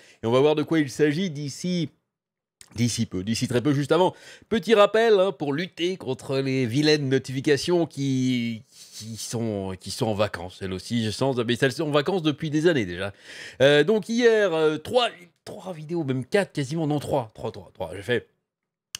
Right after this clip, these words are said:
Euh, voilà, si vous avez appris que si vous jouez à World of Warcraft et si vous aimez World of Warcraft, vous êtes un suprémaciste racial.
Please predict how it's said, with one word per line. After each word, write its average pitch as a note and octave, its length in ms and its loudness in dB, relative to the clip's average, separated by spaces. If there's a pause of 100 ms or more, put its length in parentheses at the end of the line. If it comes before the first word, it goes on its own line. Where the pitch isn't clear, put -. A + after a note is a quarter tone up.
Euh, A2+ 180 4
voilà, A2 320 4
si - 160 -10
vous A#2 140 0
avez C3 120 4
appris C#3 280 2
que C#3 180 -4
si F3+ 200 -6
vous E3+ 160 -2
jouez D#3+ 180 2
à D#3 40 4
World D3+ 160 4
of C#3 100 -2
Warcraft D3 300 -2
et C3 40 -6
si - 140 -8
vous C#3 220 -2
aimez C#3 100 4
World C3+ 180 4
of B2+ 100 -10
Warcraft, B2+ 260 -2
vous A2 160 -6
êtes B2+ 260 0
un G#2+ 220 -2
suprémaciste C#3+ 960 -4
racial. G#2+ 480 -2